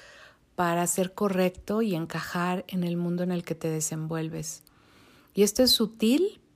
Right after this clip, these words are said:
pero es real, lo hacemos, lo hacemos todo el tiempo. Entonces, te invito a que hagas esta lista y a cada cosa que vayas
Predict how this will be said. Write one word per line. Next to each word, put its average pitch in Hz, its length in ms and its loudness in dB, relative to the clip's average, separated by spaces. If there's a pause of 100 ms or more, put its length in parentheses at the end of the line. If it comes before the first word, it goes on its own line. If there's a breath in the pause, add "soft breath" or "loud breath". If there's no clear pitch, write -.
(120)
pero 170 220 2
es 170 100 -2
real, 196 680 -2
lo 180 120 -4
hacemos, 190 640 -2
lo 180 40 -4
hacemos 180 380 -4
todo 202 460 0
el 196 160 -4
tiempo. 185 540 -4 (920 loud breath)
Entonces, 202 540 0 (540)
te 214 100 2
invito 208 420 2
a 226 100 -4
que 202 120 -4
hagas 190 280 -2
esta 190 300 -6
lista 175 400 -4
y 196 80 4
a 202 140 2
cada 233 600 0
cosa 208 460 -4
que - 160 -8
vayas 170 640 -4